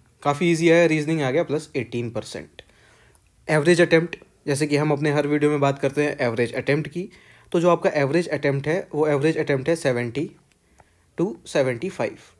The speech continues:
सेवेंटी to सेवेंटी फ़ाइव। अभी अटेम्प्ट ये थोड़ा सा एवरेज अटेम्प्ट बढ़ गया है, because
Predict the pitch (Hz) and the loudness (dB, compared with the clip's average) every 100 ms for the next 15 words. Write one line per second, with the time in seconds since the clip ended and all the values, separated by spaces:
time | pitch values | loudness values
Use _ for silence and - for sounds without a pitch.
0 | _ 139 135 147 160 147 143 147 160 180 | _ -4 -2 0 0 0 0 2 2 4
1 | 151 202 170 175 185 196 180 175 190 151 | 6 6 6 4 6 4 4 4 2 2
2 | 170 160 170 151 123 123 170 139 117 135 | 2 2 0 -2 -2 0 2 2 0 -4
3 | - _ - - _ 143 143 156 190 | -12 _ -20 -20 _ -2 4 6 6